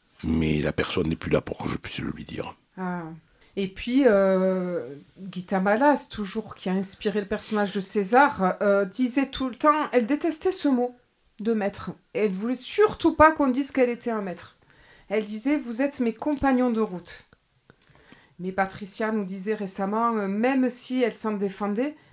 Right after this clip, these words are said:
Speaker 2: elle a tellement bousculé nos vies qu'elle était un maître, bien malgré elle.
Speaker 1: Hmm.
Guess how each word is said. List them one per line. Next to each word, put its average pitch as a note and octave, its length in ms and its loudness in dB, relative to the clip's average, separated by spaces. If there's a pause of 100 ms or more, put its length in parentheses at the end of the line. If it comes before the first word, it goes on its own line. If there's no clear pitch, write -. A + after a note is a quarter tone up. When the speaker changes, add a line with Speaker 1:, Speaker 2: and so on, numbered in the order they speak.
(100)
Speaker 2:
elle G3+ 160 0
a G3+ 80 2
tellement C4 400 0
bousculé A3+ 500 -4
nos G3+ 140 -2
vies C4 240 -8 (420)
qu'elle F#3+ 200 -6
était B3+ 420 -2
un G3 100 -4
maître, G3 380 -4
bien A#3 180 0
malgré G3+ 340 0
elle. F3+ 280 -2 (340)
Speaker 1:
Hmm. - 160 -6